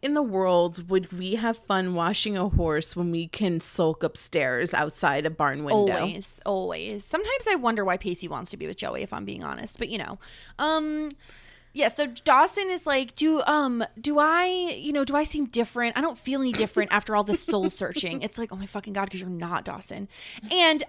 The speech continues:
Speaker 2: I love Joey not having any fucking clue at all, 'cause she's just like, "Yeah, you really are, because you used to be the guy who, like, had to be the main character, but now,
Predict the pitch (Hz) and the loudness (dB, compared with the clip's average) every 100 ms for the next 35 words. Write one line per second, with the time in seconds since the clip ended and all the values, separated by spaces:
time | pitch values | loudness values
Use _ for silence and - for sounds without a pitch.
0 | 247 247 330 330 226 233 226 233 202 220 | 6 10 8 6 4 8 10 10 6 6
1 | 202 247 285 320 - - _ 240 254 311 | 6 4 -2 -4 -8 -20 _ 4 8 8
2 | 359 262 269 277 - 269 269 254 233 240 | 6 2 0 0 0 0 0 -6 -4 -2
3 | 202 185 170 - 220 202 180 190 - - | 0 -2 -2 2 4 4 2 0 -6 -2
4 | - 320 349 - 285 277 - - - - | 0 2 -2 0 0 0 -8 -20 -18 -4
5 | 381 370 339 370 403 - 320 285 - - | 2 2 2 2 0 0 0 0 -4 -14
6 | - 311 330 330 277 285 302 359 349 349 | -8 -2 0 0 -2 -2 -2 -4 -2 -2
7 | 285 254 311 311 302 254 240 - _ - | 4 4 4 0 2 2 0 -8 _ -8
8 | 262 247 220 226 233 277 247 233 226 226 | 2 8 8 8 2 -6 -4 -4 -2 -2
9 | 220 214 - 202 208 - 330 349 370 392 | -2 -2 0 0 0 -2 2 6 6 4
10 | - - - - 277 285 269 226 226 262 | -6 -20 0 6 8 6 6 8 10 8
11 | 320 381 | 6 4